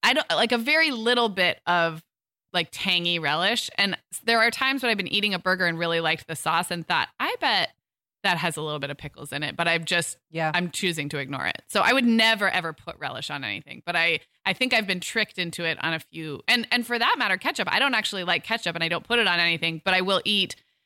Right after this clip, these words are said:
Speaker 1: like, the, the burger sauce that a lot of places that is ketchup based. It's, like, ketchup and
Speaker 2: Hmm.
Speaker 1: mayo. So.
Speaker 2: Yeah, I'm not willing to make exceptions
Speaker 1: No,
Speaker 2: to my
Speaker 1: no
Speaker 2: rule.
Speaker 1: exceptions.
Speaker 2: Okay, so here's one that I know people know about us that is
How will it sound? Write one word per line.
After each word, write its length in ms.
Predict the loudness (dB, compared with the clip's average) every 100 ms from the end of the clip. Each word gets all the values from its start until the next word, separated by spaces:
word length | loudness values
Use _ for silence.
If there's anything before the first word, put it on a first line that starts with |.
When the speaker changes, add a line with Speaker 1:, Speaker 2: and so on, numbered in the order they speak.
| _
Speaker 1:
like, 200 | -2 0
the, 160 | -2 -4
the 160 | -4 -4
burger 380 | 2 2 4 0
sauce 440 | 2 0 -2 -6
that 160 | -2 0
a 60 | 2
lot 160 | 2
of 80 | 0
places 460 | -2 -4 -6 -10 -14
that 200 | -4 -4
is 140 | -4 -6
ketchup 340 | -6 -4 -6
based. 240 | -6 -8 -12
It's, 100 | -10
like, 120 | -10
ketchup 300 | -8 -12 -8
and 80 | -4
Speaker 2:
Hmm. 40 |
Speaker 1:
mayo. 280 | -4 -4 -8 -14 _ _
So. 120 | -20 _ _ _ _ _
Speaker 2:
Yeah, 240 | 0 2 4
I'm 120 | 4
not 160 | 4
willing 240 | 4 0 0
to 80 | -4
make 160 | -8
exceptions 540 | -6 -6 -6 -8 -14 -14 _
Speaker 1:
No, 160 | -12
Speaker 2:
to 60 | -6
my 100 | -2
Speaker 1:
no 120 | 0
Speaker 2:
rule. 120 | -2
Speaker 1:
exceptions. 360 | -2 -8 -18 -20 _ _ _ _ _ 2
Speaker 2:
Okay, 200 | 4 4
so 120 | 4
here's 280 | 6 4 4
one 100 | 4
that 80 | 6
I 120 | 6
know 140 | 4
people 340 | 2 0 0 0
know 320 | 4 4 6
about 260 | 6 6
us 180 | 4 2
that 140 | 2 0
is 360 | 0 -4 -12